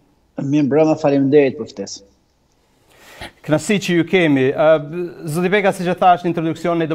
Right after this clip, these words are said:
Speaker 2: bëjmë një analizë bashku të disa gjërave që kanë ndodhur për gjatë vitit. Tashmë jemi pothuajse afro një vit nga zgjedhjet e përgjithshme të, e,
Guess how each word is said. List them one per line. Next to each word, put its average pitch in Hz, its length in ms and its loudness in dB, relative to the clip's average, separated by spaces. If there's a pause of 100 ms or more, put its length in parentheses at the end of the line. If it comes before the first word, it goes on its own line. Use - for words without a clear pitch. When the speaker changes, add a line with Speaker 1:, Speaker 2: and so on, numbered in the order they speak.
Speaker 2:
bëjmë 165 220 0
një 160 160 0
analizë 156 680 -2
bashku 160 480 0 (240)
të 151 120 -2 (280)
disa 175 240 0
gjërave 147 400 0
që 143 120 -8
kanë 147 120 0
ndodhur 151 380 0
për 139 180 -4
gjatë 147 400 0
vitit. 151 400 -2
Tashmë 160 380 -2 (680)
jemi 151 640 2 (100)
pothuajse 151 400 -2
afro 151 320 0
një 160 220 2 (100)
vit 160 380 2
nga 139 160 0 (100)
zgjedhjet 147 460 -2
e - 80 -8
përgjithshme 147 720 -4 (320)
të, 139 80 0
e, 131 560 0